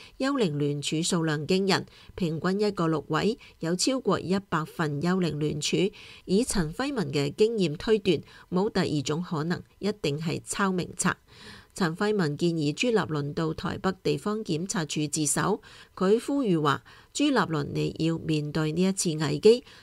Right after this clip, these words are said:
最好嘅辦法係乜嘢？就係誠實，就係認罪同認錯。朱立倫出嚟認罪同認錯，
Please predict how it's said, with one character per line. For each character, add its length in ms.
最 160
好 160
嘅 140
辦 300
法 200
係 120
乜 160
嘢？ 260
就 120
係 280
誠 280
實， 240
就 120
係 180
認 340
罪 380
同 260
認 240
錯。 280
朱 140
立 80
倫 300
出 120
嚟 240
認 300
罪 260
同 200
認 240
錯， 220